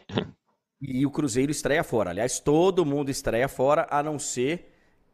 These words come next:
Speaker 2: potes três e quatro, né? Potes um e dois, pelo que eu entendi, estreiam, estreiam fora.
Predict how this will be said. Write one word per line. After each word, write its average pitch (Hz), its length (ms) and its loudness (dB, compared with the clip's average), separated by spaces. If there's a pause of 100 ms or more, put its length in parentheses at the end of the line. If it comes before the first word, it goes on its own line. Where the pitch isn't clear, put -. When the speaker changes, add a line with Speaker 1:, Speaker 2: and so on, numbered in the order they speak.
Speaker 2:
potes 143 340 -2
três 151 300 -2
e 165 40 -8
quatro, 101 320 -2
né? 104 60 -8
Potes 170 360 -2
um 208 120 -2
e 156 60 -2
dois, 143 420 -2
pelo 123 160 -6
que - 100 -8
eu 131 60 -2
entendi, 117 480 -4
estreiam, 139 800 -2 (580)
estreiam 143 360 -4
fora. 85 400 -8